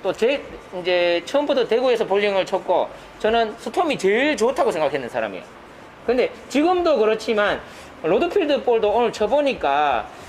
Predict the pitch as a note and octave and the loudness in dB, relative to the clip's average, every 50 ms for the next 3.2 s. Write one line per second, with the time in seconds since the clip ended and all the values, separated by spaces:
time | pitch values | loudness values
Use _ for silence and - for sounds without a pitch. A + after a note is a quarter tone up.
0 | - - - - - B2+ C3 C3+ C3+ C#3+ C#3+ C3+ C3+ C#3 C#3 C3+ C#3 C#3+ - D#3+ | -18 -20 -18 -10 -6 -4 -2 -2 0 0 0 0 0 0 -2 -4 -6 -6 -8 -6
1 | - G3 G#3+ G#3+ A3+ A#3 A3+ A3+ G#3+ G3+ F#3 F3+ - A#3 B3 A#3 A3 F#3+ F3+ D#3+ | -2 0 2 2 2 2 2 0 -2 -2 -4 -2 0 2 2 4 4 4 2 2
2 | D#3 E3 D#3+ C3 G2 - - - - - - - - - - E3+ E3 F3 E3+ E3 | 2 0 0 -2 -4 -8 -16 -18 -18 -18 -18 -18 -16 -6 -4 0 2 2 4 4
3 | D#3 D3 C#3 A2+ | 2 2 0 -2